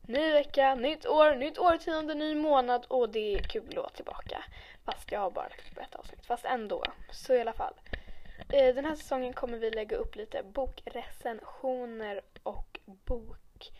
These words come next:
Jag pratar om någon bok i avsnitt så att jag har nu, eh, någon serie och jag kommer, jag vill säga att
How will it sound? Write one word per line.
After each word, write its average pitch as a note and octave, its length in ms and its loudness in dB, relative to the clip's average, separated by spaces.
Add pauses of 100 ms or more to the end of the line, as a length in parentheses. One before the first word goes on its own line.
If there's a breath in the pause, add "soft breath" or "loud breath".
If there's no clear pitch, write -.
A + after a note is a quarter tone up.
(260 soft breath)
Jag D4 200 4
pratar D4 280 -4
om C4+ 60 -8
någon C4+ 180 -12
bok - 520 -10
i A#3 160 -2
avsnitt A#3+ 440 -4
så - 280 2
att - 460 -10
jag B3 300 -2
har A#3+ 500 -2 (1000 soft breath)
nu, B3 420 -2
eh, A3 240 -2
någon A3 340 -6
serie G#3 800 -6
och A#3+ 100 -2
jag B3 120 2
kommer, B3 460 -2
jag B3 120 -2
vill A#3+ 100 -6
säga G#3+ 140 -2
att G#3 120 -8